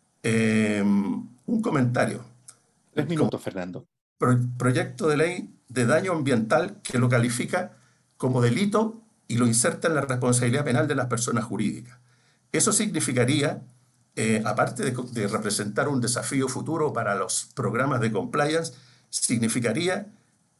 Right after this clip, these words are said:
Speaker 1: que, eh, la acción de daño ambiental, al convertirse en delito, dejaría de estar en la competencia de los tribunales ambientales y pasaría a la competencia del Ministerio Público.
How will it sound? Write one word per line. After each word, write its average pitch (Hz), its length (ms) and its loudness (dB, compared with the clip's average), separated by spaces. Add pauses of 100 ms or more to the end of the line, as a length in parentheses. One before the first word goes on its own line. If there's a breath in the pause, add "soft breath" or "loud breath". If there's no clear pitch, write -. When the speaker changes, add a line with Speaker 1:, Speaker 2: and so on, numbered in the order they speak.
(100)
Speaker 1:
que, 120 440 0 (340)
eh, 110 580 2
la 107 140 2
acción 214 420 2
de 127 120 2
daño 143 220 2
ambiental, 110 760 2
al 117 160 0
convertirse - 720 -2
en 104 100 0
delito, 113 500 0 (480)
dejaría 202 680 2
de - 140 -4
estar 165 240 0
en 175 100 0
la 165 80 0
competencia 170 560 0
de 156 60 0
los 147 140 -2
tribunales 147 420 -2
ambientales 143 580 0
y - 20 -2
pasaría 151 380 0
a - 20 -2
la 165 100 -2
competencia 123 600 -2
del 147 80 -8
Ministerio 120 480 -4
Público. 214 600 -4